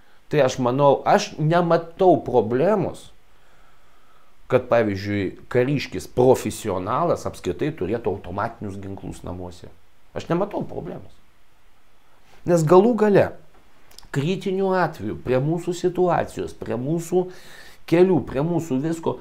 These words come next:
mobilizacijos pravest nespėsime. Bent jau pasienio teritorijose mobilizacijos pravest nespėsime. Tai vat.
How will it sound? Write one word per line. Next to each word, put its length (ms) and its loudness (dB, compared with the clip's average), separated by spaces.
mobilizacijos 1400 0
pravest 720 2
nespėsime. 1600 -2
Bent 300 4
jau 140 4
pasienio 560 2
teritorijose 960 0
mobilizacijos 960 2
pravest 720 2
nespėsime. 920 -2
Tai 260 -6
vat. 200 -14